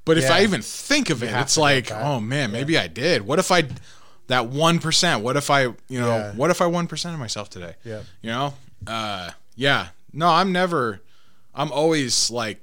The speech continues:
Speaker 1: <clears throat> but like I said, maybe that's what makes you, you know, good at the things that you actually try to tackle. You know, you're never a hundred percent confident, but
Speaker 2: Yeah.
Speaker 1: confident enough to do it,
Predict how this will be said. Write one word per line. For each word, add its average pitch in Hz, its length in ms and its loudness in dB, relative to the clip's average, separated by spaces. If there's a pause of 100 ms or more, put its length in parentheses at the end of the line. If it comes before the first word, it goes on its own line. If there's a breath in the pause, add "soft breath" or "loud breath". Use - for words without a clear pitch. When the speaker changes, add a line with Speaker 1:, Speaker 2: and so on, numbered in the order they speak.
(160)
Speaker 1:
<clears throat> - 500 -4
but 151 200 0
like 170 120 2
I 156 40 2
said, 175 180 2
maybe 139 260 -2
that's 135 260 0
what 127 100 -2
makes 127 320 0
you, 123 300 -4 (440 loud breath)
you 127 80 -6
know, 123 120 -2 (120)
good 135 260 2
at 110 180 -6
the 117 100 -10
things 127 300 -6
that 110 80 -4
you 110 140 -6
actually 110 300 -4
try 110 180 -6
to 95 80 -10
tackle. 117 600 -8
You 95 120 -10
know, 95 120 -6
you're 98 200 -6
never 113 380 -4
a 107 40 -2
hundred 117 260 -6
percent 117 380 -6
confident, 127 600 -6
but 101 180 -6
Speaker 2:
Yeah. 113 220 -4 (340 loud breath)
Speaker 1:
confident 175 360 4
enough 160 200 2
to 135 80 -4
do 143 260 0
it, 175 220 0